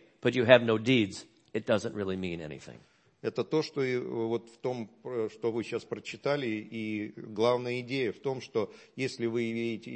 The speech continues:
Speaker 2: имеете веру и говорите, что «я верю», но не имеете дел никаких, э, то это бесполезные слова.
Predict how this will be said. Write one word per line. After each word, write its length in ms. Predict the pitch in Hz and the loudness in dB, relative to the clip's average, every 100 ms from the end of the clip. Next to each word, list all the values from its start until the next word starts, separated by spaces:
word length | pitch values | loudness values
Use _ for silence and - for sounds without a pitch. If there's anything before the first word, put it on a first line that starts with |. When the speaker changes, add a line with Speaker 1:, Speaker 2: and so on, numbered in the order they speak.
| 113 | -10
Speaker 2:
имеете 460 | 123 123 120 - 120 | -8 -6 -8 -6 -6
веру 260 | 127 127 110 | -2 -2 0
и 40 | |
говорите, 400 | 113 120 123 - | 2 0 0 -8
что 200 | - - | -12 -6
«я 200 | 107 107 | -4 -2
верю», 400 | 107 160 165 82 - _ _ - | 0 0 0 -4 -10 _ _ -10
но 500 | 107 113 113 107 101 | -4 -2 -2 -2 -4
не 280 | 113 110 117 | -6 -6 -4
имеете 720 | 120 123 110 98 107 104 98 - | -4 -4 -6 -6 -4 -2 -4 -6
дел 480 | 101 92 151 170 151 - - | -12 -2 0 0 -4 -10 -10
никаких, 680 | 104 107 104 - 85 - _ - _ _ - 101 | -6 -4 -6 -8 -16 -18 _ -20 _ _ -12 -4
э, 200 | 101 95 | -4 -2
то 120 | - 113 | 2 2
это 440 | 120 127 117 110 113 | 2 0 0 0 -4
бесполезные 880 | 110 - 127 139 123 113 107 101 98 - | -8 -4 -2 -2 -4 -4 -6 -8 -10 -18
слова. 460 | - 117 123 104 | -6 -2 -2 -2